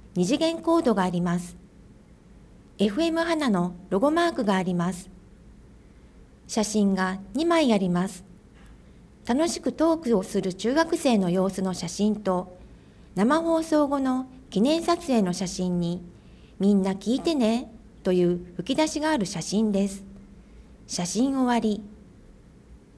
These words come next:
いざ、決戦の大舞台へ。全国中学校体育大会出場壮行会。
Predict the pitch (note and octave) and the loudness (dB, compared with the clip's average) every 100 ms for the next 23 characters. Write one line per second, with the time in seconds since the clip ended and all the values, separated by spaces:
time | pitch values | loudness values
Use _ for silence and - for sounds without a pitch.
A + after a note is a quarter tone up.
0 | - - - - - - - A#3 G3+ F#3 | -20 -20 -20 -20 -20 -20 -8 -4 0 0
1 | F3+ - - - - F#3+ G3 - D4+ C#4+ | -2 -8 -20 -20 -2 -2 0 2 2 2
2 | C#4 C4+ - B3 D#4 E4+ D4 A#3+ F#3 F3 | -2 -4 0 2 4 2 2 2 2 0
3 | F3+ - - - - - - - - - | -2 -8 -20 -20 -20 -20 -20 -20 -10 4
4 | A#3+ A3+ G3+ F#3+ F3+ F3 - - - D4 | 4 4 0 -2 -2 -2 -6 -10 -2 0
5 | D#4+ E4 E4 - F3+ F3+ A3 D4+ D#4+ D#4 | 2 2 0 0 0 2 2 2 0 0
6 | - - G3 F#3 E3 - F#3 C4 C#4+ C#4 | 2 2 0 -2 -2 -6 -8 -2 0 0
7 | C4+ G#3 C#4+ C#4+ D#4 D4 G3+ F3+ | 0 0 0 2 2 2 -2 -2